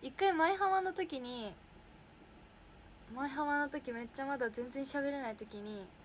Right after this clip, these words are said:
頑張って写真撮ってもらって、その後ちょっと話したんですけど。それぐらい。あと四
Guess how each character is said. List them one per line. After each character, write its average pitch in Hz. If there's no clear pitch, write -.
頑 240
張 254
っ 254
て 214
写 -
真 262
撮 269
っ 269
て 220
も 202
ら 196
っ -
て、 -
そ -
の 240
後 -
ち 254
ょ -
っ 240
と 220
話 214
し -
た 214
ん 202
で 196
す -
け 185
ど。 190
そ 226
れ 214
ぐ 202
ら 190
い。 -
あ 262
と 254
四 220